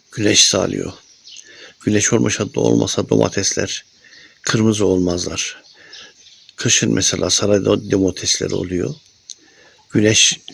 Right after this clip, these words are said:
görmediği için fazla kızarmıyorlar ama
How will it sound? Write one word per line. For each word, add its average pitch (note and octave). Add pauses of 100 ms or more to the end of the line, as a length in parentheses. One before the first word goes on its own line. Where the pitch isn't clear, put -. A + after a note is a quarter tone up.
(160)
görmediği G2+
için -
fazla G2 (520)
kızarmıyorlar F2
ama F#2